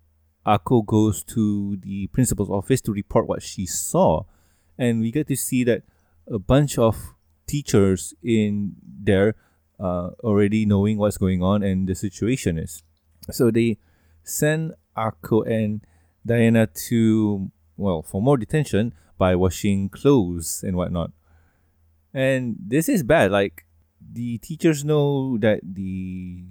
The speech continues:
stone is stolen and whatnot, and they're, well, they're acting weird. They're really acting weird. So Akko feels like she and her group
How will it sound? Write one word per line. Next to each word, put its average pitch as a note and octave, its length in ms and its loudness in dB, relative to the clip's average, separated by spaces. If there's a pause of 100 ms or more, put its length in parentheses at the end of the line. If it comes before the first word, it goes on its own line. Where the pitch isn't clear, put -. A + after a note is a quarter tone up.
stone A#2+ 600 0
is D#2+ 380 -4
stolen D#3+ 600 4
and D#3 140 -2
whatnot, D#3 400 -4
and A2+ 220 0 (440)
they're, A#2 600 4 (580)
well, C#3 200 -6
they're G3+ 220 4
acting F3 260 2
weird. G#2+ 360 4
They're C3+ 120 0
really D#3 240 2
acting F#2 240 -2
weird. F2 400 -2 (680)
So C3 220 0
Akko D#3 560 4 (260)
feels C3+ 440 0
like G#2+ 220 2 (100)
she A2+ 600 -8 (340)
and G#2 220 2
her A#2 120 6
group A2 320 2